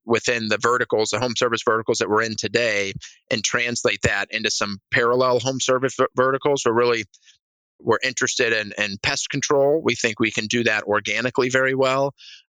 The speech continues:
A-, and we're also having a conversation about another parallel service line with a potential seller who values, values us as a, a independent private organization and values what we could bring to the table,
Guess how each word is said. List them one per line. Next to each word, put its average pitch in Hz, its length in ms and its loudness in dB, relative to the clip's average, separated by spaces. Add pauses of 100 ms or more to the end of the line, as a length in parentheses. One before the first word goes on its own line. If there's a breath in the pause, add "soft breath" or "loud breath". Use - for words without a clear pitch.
(420)
A-, 113 160 -4
and 120 80 0
we're 120 140 2
also 117 240 0
having 113 260 -2
a 104 60 -8
conversation 107 920 0
about 98 380 -2 (880)
another 113 320 2
parallel 101 400 2
service 98 400 0
line 95 360 0
with 107 140 0
a 107 60 -6
potential 107 400 -4
seller 98 440 0
who 98 140 -2
values, 98 600 -2 (760 soft breath)
values 110 380 -2
us 101 240 -2
as 107 100 -4
a, 90 100 2 (140)
a 95 140 2 (640)
independent 117 640 -2
private 110 280 0
organization 101 720 -2
and 98 140 -2
values 101 320 0
what 95 140 0
we 107 100 -2
could 104 160 -4
bring 98 220 0
to 95 60 0
the 98 100 -4
table, 92 480 0